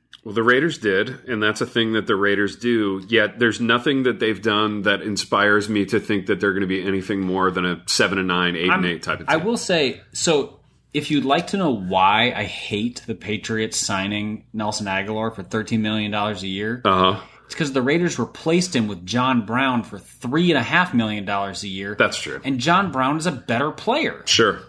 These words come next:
Speaker 2: Like,
Speaker 1: Yeah.
Speaker 2: that's the kind of thing you can do in free agency. The Patriots would have been better off with John Brown at four million than Nelson Agholor at twelve or whatever it was.
Speaker 1: Totally. Totally.
Speaker 2: I
Speaker 1: Um,
Speaker 2: kinda dig the Zay Jones.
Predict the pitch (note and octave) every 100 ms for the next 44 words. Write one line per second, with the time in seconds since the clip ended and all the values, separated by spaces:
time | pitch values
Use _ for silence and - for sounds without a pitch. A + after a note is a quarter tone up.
0 | - E3 - - A2 G2+ F3 - - G#3+
1 | - F#3 F3+ F#3 F3 F3+ F3+ D#3+ C#3 G3+
2 | G3+ C3 B2 A#2+ C3 C3 - - B2 E3
3 | G3+ A3+ G#3+ E3+ D3+ D3 B2 G2+ B2 E3+
4 | C#3 A#2 A#2 G#2 G2 A#2+ C3+ A#2 A#2 A#2
5 | G#2+ - C3 C3 A#2 G#2 G2 F#2+ F#2 -
6 | - - G#2 A2 G#2+ G#2 G#2 A2+ A#2 A#2
7 | G#2 G2+ G2+ G2 F2+ - _ - - A2+
8 | G2 F2 F2 F2 E2 D#2 D2 - F2+ E2
9 | D#2+ D2+ - - - E2+ E2+ D#2+ D2+ _
10 | - - - - _ - F2+ F#2 F#2 F2+
11 | - F4 B3+ D3+ C#3 A#2 G2+ A2+ G#2 G#2
12 | G#2 G#2 G2 F2+ - -